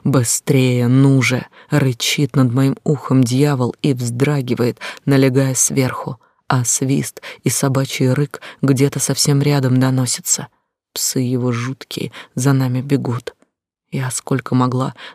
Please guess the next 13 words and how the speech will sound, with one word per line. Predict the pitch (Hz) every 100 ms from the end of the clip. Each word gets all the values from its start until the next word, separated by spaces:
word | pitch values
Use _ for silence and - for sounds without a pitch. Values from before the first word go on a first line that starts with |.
| -
дыхание | 127 135 - 131 123 123
держала, | 120 131 117 127 123 120 _ _ _
а | -
потом | - 123 - 135 131
взмолилась: | - 135 131 127 123 123 - - _ _ _ _
«Не | 175 165
могу, | 151 147 151 139 139 - _ _
умру, | 175 170 175 170 139 - _
дышать | 170 165 - - 135 -
нечем». | 170 160 143 - 120 117 _ _ _ _ _ _ _ _ _ _
«Терпи, | - - 120 - _ - 127 123
Хайртай, | 117 - 127 120 - - - - - _ _ -
нельзя». | 135 123 120 - -